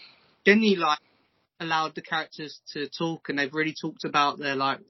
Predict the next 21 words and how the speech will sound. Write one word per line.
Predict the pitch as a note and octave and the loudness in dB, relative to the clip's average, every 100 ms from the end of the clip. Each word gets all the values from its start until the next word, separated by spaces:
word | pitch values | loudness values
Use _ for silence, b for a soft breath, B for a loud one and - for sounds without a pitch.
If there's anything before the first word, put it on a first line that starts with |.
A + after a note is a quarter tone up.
| _ _ _ - | _ _ _ -6
religion, | C#3+ D#3 D#3+ D#3 D3 | 0 2 2 2 0
their | C#3+ | 0
beliefs, | C#3+ C#3 C#3+ D3 D3 - - | 0 2 2 2 -2 -8 -4
where | C#3 | 0
they're | C3+ C3 | 0 -2
from. | - D3 D3 D3 D3 - _ _ | -2 0 0 0 -6 -12 _ _
I | C#3+ | 0
think | C#3+ G3 | 6 6
it's | G3 | 6
quite | - D3+ C#3+ | 2 0 0
insightful, | C#3+ D#3+ F#3+ - C#3+ B2+ C3 | 2 4 4 4 -6 -4 -4
and | C3+ | -6
it's, | B2+ - - - _ _ _ - | -8 -12 -14 -16 _ _ _ -6
I | D3+ | -2
think | E3 F3 | 0 2
it's | F#3 - | 0 0
what | - D3 D3 - _ _ _ _ _ _ _ | -14 -6 -4 -4 _ _ _ _ _ _ _
gives | - D#3 C#3+ - - _ _ _ | -2 0 0 -12 -16 _ _ _
the | - | -8
show | C#3+ - D3 | -4 0 0
its, | D3 - - | 0 -4 -14